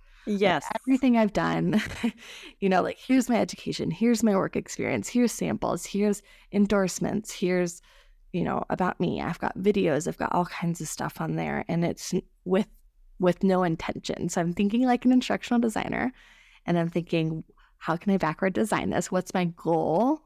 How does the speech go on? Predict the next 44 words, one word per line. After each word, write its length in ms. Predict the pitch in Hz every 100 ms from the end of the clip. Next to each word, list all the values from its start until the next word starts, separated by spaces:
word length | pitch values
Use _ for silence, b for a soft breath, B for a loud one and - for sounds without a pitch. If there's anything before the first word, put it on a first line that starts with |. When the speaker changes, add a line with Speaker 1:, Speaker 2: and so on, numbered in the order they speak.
| _
Speaker 1:
for 140 | 214
my 160 | 185 156
Speaker 2:
Right. 60 | 190
Speaker 1:
portfolio? 720 | 190 175 170 170 165 175 202
Who 220 | 180 196
do 60 | 180
I 100 | 180
wanna 260 | 190 180
be? 220 | 175 170 165
How 180 | 170
do 60 | 175
I 100 | 160
wanna 180 | 160 160
show 260 | - 165
up?" 260 | 147 156 190 - _ b b b -
And 260 | 180 170
then 180 | 170 160
I 60 | 160
Speaker 2:
Yeah. 80 | 190
Speaker 1:
wanna 300 | 160 160 208 _ _ - - 196
be 120 | 165
able 160 | 185
to 100 | 208
kinda 220 | - 156 139
piece 320 | - 131 -
that 180 | 131 -
from 240 | - 165
there. 260 | 135 95 175 - - - - - - -
Speaker 2:
Yeah, 360 | 196 214 190 -
absolutely. 800 | - - - 190 185 - 170 160
Um, 480 | 190 165 156 151 156
similar 480 | - 190 185 185 170
to 240 | - 160
the 120 | 151
conversation 840 | - 175 160 - 151 - 165 156 156
we 120 | 160
had 400 | 156 160 151 151
in 100 | -
our 200 | 143 139
last 520 | 139 143 175 247 - -
episode 840 | 160 - 147 - 135 139 135 151 185
with 240 | 165 156
Sarah. 800 | - - 220 240 147 139 139 190 _ _ -
Speaker 1:
Yeah. 640 | 185 175 165 156 151 131